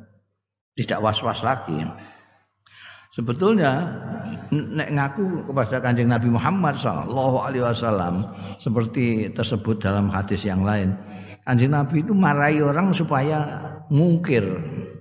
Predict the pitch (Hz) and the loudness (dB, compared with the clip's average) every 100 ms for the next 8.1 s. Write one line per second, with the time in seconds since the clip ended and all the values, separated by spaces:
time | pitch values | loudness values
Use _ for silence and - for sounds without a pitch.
0 | - _ _ _ _ 131 123 123 113 113 | -20 _ _ _ _ -2 0 0 0 0
1 | 113 - 82 - - - _ _ _ _ | -2 -2 -4 -4 -12 -20 _ _ _ _
2 | _ _ _ _ - 101 95 110 139 123 | _ _ _ _ -4 -2 -2 -2 -2 -2
3 | 143 120 - 143 160 139 143 - - - | -2 -2 -4 -4 0 0 -2 -6 -12 -16
4 | - - - 123 120 131 175 160 143 139 | -14 -10 -8 -2 0 0 0 -2 -2 0
5 | 123 127 123 135 131 95 85 104 85 - | 0 0 0 0 2 2 0 -2 -2 -4
6 | - - - - _ _ _ _ _ _ | -10 -16 -20 -20 _ _ _ _ _ _
7 | - 92 101 101 87 85 98 92 - 90 | -4 0 2 2 0 0 0 0 0 0